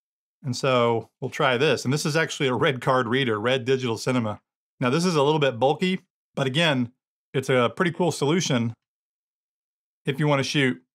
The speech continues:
ProRes to an external drive. So now U S B C lit up, and this drive's pretty much empty, and I can get seventy-three minutes at four K thirty.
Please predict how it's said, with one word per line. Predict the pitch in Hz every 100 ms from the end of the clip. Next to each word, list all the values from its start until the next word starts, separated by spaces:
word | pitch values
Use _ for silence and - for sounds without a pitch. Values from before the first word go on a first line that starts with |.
| -
ProRes | 165 151 120 113
to | 135
an |
external | 127 127 139 107
drive. | 110 107 110 - _ _ _ _ _ _
So | -
now | 131 127
U | 127 135 143
S | 135
B | 139 135
C | 160 151
lit | 156 175
up, | 208 - _ _ _ _
and | 131
this | 135
drive's | 151 151 139 117
pretty | - - 208
much | 190 170 - - -
empty, | 170 190 214
and | 180 151
I | 151
can | 147
get | 139
seventy-three | - 180 180 175 170
minutes | 156 143 123
at | 139
four | 147 139
K | 135
thirty. | 123 127 110 104